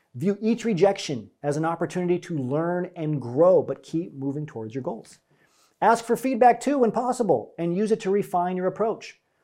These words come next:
Remember that a rejection may mean that the job wasn't a right fit for you.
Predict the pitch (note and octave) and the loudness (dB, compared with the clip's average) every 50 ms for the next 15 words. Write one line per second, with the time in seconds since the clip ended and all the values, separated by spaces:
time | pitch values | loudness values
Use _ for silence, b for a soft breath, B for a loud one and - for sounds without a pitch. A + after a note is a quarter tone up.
0 | _ _ - D3+ F3 G#3 A3+ A3 G#3 F#3+ F#3 F3 D#3 E3+ G#3+ A3+ A3+ - F3+ D#3+ | _ _ 0 2 4 6 8 8 8 8 8 6 4 6 4 4 4 0 -2 0
1 | E3+ F3+ F3+ E3 E3 F#3+ G#3+ G#3+ G3 E3+ D3+ D#3+ E3 D#3+ D#3+ B2+ C3 D3+ D#3 F3 | 0 0 0 2 2 2 2 2 2 2 2 0 0 0 0 0 2 2 2 2
2 | D3 B2 C3 C#3+ C#3+ E3 E3+ D#3 D#3+ E3 D#3+ - A3 A#3 - G3 C#3+ G#2+ - | 0 0 0 0 0 2 2 2 2 2 2 0 0 0 -2 -4 -6 -6 -8